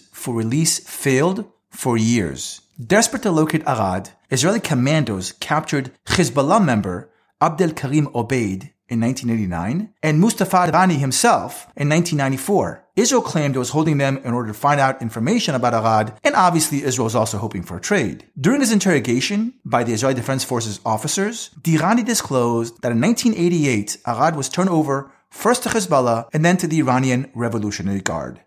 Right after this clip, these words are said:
By two thousand sixteen, thirty years after Ron Arad's capture, a joint investigation carried out by the Israeli Mossad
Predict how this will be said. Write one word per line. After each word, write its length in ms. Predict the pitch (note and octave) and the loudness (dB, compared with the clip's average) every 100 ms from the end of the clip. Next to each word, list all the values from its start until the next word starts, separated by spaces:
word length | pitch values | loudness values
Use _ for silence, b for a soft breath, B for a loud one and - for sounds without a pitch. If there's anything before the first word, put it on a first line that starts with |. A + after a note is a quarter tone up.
| _ _ - | _ _ -4
By 100 | C#3 | -2
two 240 | D3 B3 | 0 0
thousand 380 | B3 F3+ D#3 D#3 | 2 2 2 2
sixteen, 760 | - - - - C#3+ A#2 F#2 - | 0 -2 -4 -2 0 0 -2 -8
thirty 480 | - - E3 F3+ G3 | -14 -4 2 4 2
years 400 | E3+ C#3 G2 - - | 0 0 -2 -6 -6
after 500 | A#2+ - A#2 A2 - - | -6 -4 -4 -4 -6 -2
Ron 240 | B2 D#3 | 2 4
Arad's 380 | C#3 A#2+ A2+ - | 4 2 0 -2
capture, 640 | - A2+ G2+ - D2 A#1+ _ _ | -4 -4 -4 -6 -10 -12 _ _
a 80 | C#3 | -6
joint 360 | A#2+ E3 A3 A#3+ | -2 2 2 2
investigation 720 | F#3+ G3 F#3+ D#3 C3+ C3 B2 | 0 0 0 -2 0 -2 -2
carried 280 | C#3+ D#3+ | -2 2
out 280 | C3+ A#2+ A#2+ | 4 2 0
by 100 | A2+ | -4
the 120 | A2 | -2
Israeli 300 | A2+ A#2+ C#3+ | -2 0 0
Mossad 640 | C3+ G#2+ - C#3 F#2 F2 | 0 -2 0 0 0 -4